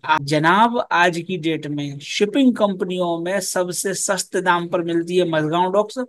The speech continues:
समस्या सिर्फ ओएफएस की है, उसके चलते शेयर में थोड़ा बहुत डिप आएगा। तो हमारा अपने क्लाइंट्स से सदैव निवेदन रहता है कि मझगांव डॉक्स को आपने रडार पर रखना है,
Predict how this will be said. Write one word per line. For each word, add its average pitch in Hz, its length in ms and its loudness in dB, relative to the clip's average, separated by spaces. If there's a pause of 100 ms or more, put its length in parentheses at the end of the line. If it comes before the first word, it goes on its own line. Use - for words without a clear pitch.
(460)
समस्या 247 520 0
सिर्फ 202 300 -6
ओएफएस 165 580 -2
की 214 260 -4
है, 254 300 2 (400)
उसके 196 340 -2
चलते 165 600 -2 (340)
शेयर 214 340 0
में 220 100 0
थोड़ा 196 340 -2
बहुत 196 360 0
डिप 156 360 -2
आएगा। 139 560 -4 (120)
तो 170 60 -8
हमारा 170 360 0
अपने 180 280 -4
क्लाइंट्स 175 580 -6
से 214 100 -2
सदैव 220 540 0
निवेदन 180 420 0
रहता 165 380 -2
है 202 260 0 (580)
कि 156 60 -4
मझगांव 160 720 -2
डॉक्स 160 280 -2
को 160 280 -6
आपने 165 560 -4
रडार 147 500 -2
पर 160 240 -4
रखना 180 300 -2
है, 220 240 0